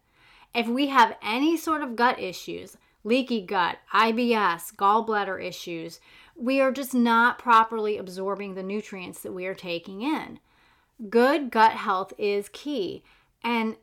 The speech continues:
this is where I like to start my clients journaling all of their foods, their mood, their poop,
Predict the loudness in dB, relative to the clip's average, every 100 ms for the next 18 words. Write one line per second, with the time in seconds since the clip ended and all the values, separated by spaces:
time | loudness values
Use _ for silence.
0 | _ _ -2 2 2 0 -4 -2 2 2
1 | 2 0 -4 -10 -10 -4 -4 -4 -10 -6
2 | -6 -6 -8 -6 0 0 0 -2 0 0
3 | 2 0 -2 -6 -6 -4 -2 -2 -2 -4
4 | -6 -10 -10 -4 0 2 2 0 -4 -6
5 | -4 -2 -2 -4